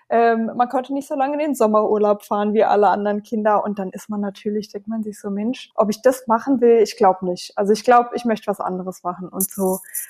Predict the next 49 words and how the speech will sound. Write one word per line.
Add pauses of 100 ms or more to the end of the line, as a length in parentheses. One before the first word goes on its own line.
hat
man
sich
überlegt,
ob
man
vielleicht
Medizin
studieren
will
oder
Tierärztin
oder
was
es
nicht
alles
auf
der
Agenda
stand.
Und
weil
ich
eben
keine
Ahnung
hatte,
wo
die
Reise
wirklich
hingehen
soll,
habe
ich
nach
dem
Abi
gesagt,
„Gut,
ich
gehe
mal
ein
Jahr
nach
Australien,
schadet